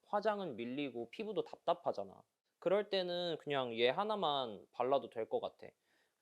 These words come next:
화이트 베이스다 보니까 너무 꾸민 티는 안 나면서도 피부톤은 가볍게 한 톤이 업이 돼. 그래서 이런 거를 바로 꾸안꾸라고 부르잖아. 심지어 여기에 미백 기능성 성분인 나야신 아마이드까지 들어있어서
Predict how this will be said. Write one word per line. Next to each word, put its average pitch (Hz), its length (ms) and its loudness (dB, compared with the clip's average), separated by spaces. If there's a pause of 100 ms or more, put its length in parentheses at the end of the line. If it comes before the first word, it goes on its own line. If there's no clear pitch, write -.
(140)
화이트 262 380 2
베이스다 160 360 2
보니까 123 600 2
너무 165 340 2
꾸민 240 280 -4
티는 208 180 -6
안 113 220 -4
나면서도 123 600 -4
피부톤은 214 600 -4
가볍게 151 720 0
한 190 220 -8
톤이 175 220 -6
업이 107 240 -4
돼. 98 200 -14 (340)
그래서 117 500 -2
이런 185 360 2
거를 120 260 4
바로 117 380 -2 (120)
꾸안꾸라고 180 520 0
부르잖아. 104 480 -8 (440)
심지어 175 300 0
여기에 117 720 0
미백 156 420 -2
기능성 139 440 -4
성분인 139 600 -6 (340)
나야신 165 640 2
아마이드까지 120 840 -2
들어있어서 110 720 -2